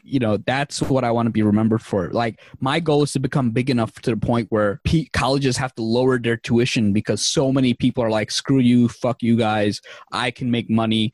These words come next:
doing other ways." Like, I sort of wanna challenge these institutions, and I really wanna challenge culturally too, in, like, especially in the Southeast Asian community, where, to the point where they're like, "Hey, look, we want you to be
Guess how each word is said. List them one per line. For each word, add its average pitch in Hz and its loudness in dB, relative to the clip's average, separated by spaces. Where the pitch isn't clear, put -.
doing 113 2
other 117 0
ways." 107 0
Like, 101 -2
I 117 -2
sort 135 -2
of 127 0
wanna 120 -2
challenge 120 0
these 110 -2
institutions, 127 0
and 101 -2
I 110 -2
really 135 0
wanna 127 0
challenge 123 -4
culturally 127 0
too, 123 2
in, 113 -2
like, 107 -2
especially 165 -2
in 147 0
the 110 -2
Southeast 113 -2
Asian 107 2
community, 107 2
where, 101 0
to - -6
the 110 0
point 110 -2
where 104 0
they're 104 -2
like, 98 -2
"Hey, 120 0
look, 117 0
we 156 6
want 147 2
you 165 2
to 151 0
be 139 2